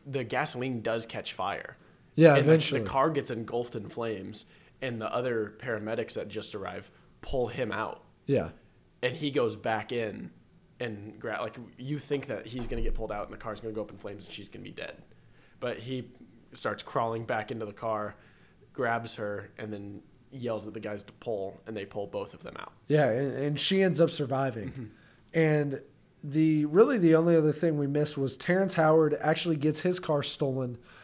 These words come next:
Speaker 2: by Ludacris and Larence Tate.
Speaker 1: Yes, but then he ends up fighting them. And,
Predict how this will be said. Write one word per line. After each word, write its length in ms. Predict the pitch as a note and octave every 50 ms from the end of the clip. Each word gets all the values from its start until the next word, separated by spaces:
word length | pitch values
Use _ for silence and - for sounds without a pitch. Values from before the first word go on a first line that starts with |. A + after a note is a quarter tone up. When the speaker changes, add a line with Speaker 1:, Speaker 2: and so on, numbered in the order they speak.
| - - - _ -
Speaker 2:
by 200 | D3+ D#3 D3+ D3
Ludacris 500 | C#3+ D3 C#3+ C#3 C3+ - D#3 D3 D3 -
and 160 | C#3 B2+ C3
Larence 340 | C3 C3 C3 C3 B2+ - -
Tate. 200 | - C3+ B2+ B2
Speaker 1:
Yes, 240 | B2 A#2+ - - - - C3
but 100 | C#3+ C3+
then 100 | D3 C#3+
he 160 | D3+ D#3 D3
ends 180 | C#3+ C3+ C3+ B2+
up 180 | A#2+ G#2+ - -
fighting 400 | - C3 A#2+ A#2+ A2+ A2+ A2 A2
them. 340 | G#2+ G#2 G#2 G#2 G#2 G2+ G2+ - - _ _ _ _ _ _ _ _ _ _ _ _ _ _ _ _ _ _ - -
And, 440 | C3 B2 A#2+ A2+ A2+ A2 G#2+ G#2